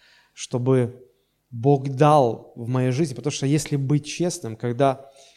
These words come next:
когда я размышлял, когда я готовился, о чем говорить сегодня на молитвенном собрании – не знаю, на меня в такие моменты нападает как ступор какой-то, и вроде обо всем можно поговорить, а вот по факту ничего не приходит.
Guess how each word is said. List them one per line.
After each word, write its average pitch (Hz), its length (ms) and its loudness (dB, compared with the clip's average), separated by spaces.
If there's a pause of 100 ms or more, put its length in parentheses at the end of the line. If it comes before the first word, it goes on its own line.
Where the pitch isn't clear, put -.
когда 151 240 2
я 160 200 0
размышлял, 147 500 -4
когда 127 200 -2
я 127 60 0
готовился, 127 520 -4
о 110 40 -6
чем 151 220 -4
говорить 127 320 0
сегодня 117 340 -6
на 104 80 -10
молитвенном 117 380 -6
собрании – 120 520 -8 (880)
не 175 300 -2
знаю, 151 220 2
на 139 60 2
меня 165 160 2
в 160 60 -6
такие - 220 -4
моменты 160 340 0
нападает 135 420 -2
как - 160 -8
ступор 147 380 -4
какой-то, 110 460 -8
и 110 640 -8
вроде 131 320 -2
обо 135 260 -2
всем 226 320 0
можно 143 260 -4
поговорить, 120 340 -8 (240)
а 120 360 -2
вот 123 480 -14
по 127 80 -8
факту 143 360 -6
ничего 123 540 -4
не 98 100 -10
приходит. 101 480 -14